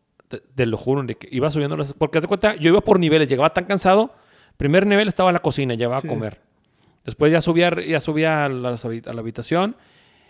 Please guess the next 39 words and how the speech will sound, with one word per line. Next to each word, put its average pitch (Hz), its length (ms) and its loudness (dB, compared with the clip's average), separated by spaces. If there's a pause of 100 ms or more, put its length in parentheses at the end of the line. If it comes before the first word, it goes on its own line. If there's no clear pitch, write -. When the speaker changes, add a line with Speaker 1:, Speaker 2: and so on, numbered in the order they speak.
(320)
Speaker 1:
súper - 340 -10
mal, 107 260 -8
pero 104 260 -4
Speaker 2:
Sí. - 80 -18 (200)
Speaker 1:
iba 160 160 2
subiendo 165 200 -2
las 180 140 0
escaleras, 156 420 0 (100)
quitándome 147 460 -2
la 139 120 2
ropa 127 240 2
así 131 100 -2
en 139 60 0
Speaker 2:
Sí, - 20 -2
Speaker 1:
las 139 80 -2
Speaker 2:
sí, 139 60 -4
Speaker 1:
escaleras, 139 400 -2
Speaker 2:
sí, 151 80 -12
sí, 139 80 -4
Speaker 1:
tirando 127 360 0
Speaker 2:
sí, 135 160 -6
Speaker 1:
así, 143 240 -6
Speaker 2:
sí, - 200 -18
sí, - 160 -20
sí. 185 60 -20 (300)
Speaker 1:
y 120 500 -6 (560)
a 220 180 -14 (280)
dormirme 117 560 -4
o 110 120 -4
a 101 40 -8
bañarme. 104 300 -8 (840)
Este, 107 560 -4
y 98 40 -4
pues 95 160 -8
bueno, 90 260 -8
¿verdad? 80 180 -16
Pues - 180 -14
es 85 140 -14
que 90 320 -16